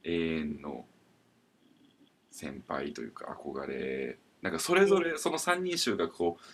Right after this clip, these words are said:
Speaker 1: それぞれがそれぞれにすごいこう突出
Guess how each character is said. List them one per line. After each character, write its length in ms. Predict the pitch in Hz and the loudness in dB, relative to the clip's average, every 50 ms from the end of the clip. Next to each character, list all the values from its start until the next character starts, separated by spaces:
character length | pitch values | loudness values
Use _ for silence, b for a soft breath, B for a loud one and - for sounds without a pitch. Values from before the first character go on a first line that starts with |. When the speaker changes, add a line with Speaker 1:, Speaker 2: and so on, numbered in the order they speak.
| B B | B B
Speaker 1:
そ 160 | - - 147 | -6 -2 0
れ 120 | 156 170 170 | 0 0 0
ぞ 120 | - 165 | -2 -4
れ 120 | 151 156 156 | -4 -4 -2
が 240 | 175 175 175 165 - | 0 0 0 0 0
そ 160 | - 110 101 | 0 4 4
れ 80 | 104 101 | 6 4
ぞ 140 | 98 90 80 | 4 2 2
れ 240 | 73 67 65 64 - - _ _ _ _ _ - | 2 0 0 -2 -6 -12 _ _ _ _ _ -6
に 260 | 117 135 135 117 80 | -4 -2 0 0 -2
す 160 | 76 - - | -2 -6 -2
ご 140 | - 185 175 | 0 0 0
い 40 | - | 0
こ 280 | - - - - - - | -2 -4 -6 -6 -6 -8
う 80 | _ - | _ -6
突 100 | - 110 | -4 -4
出 480 | - - - 101 - - 90 87 - | -4 -6 -8 -10 -10 -8 -6 -6 -6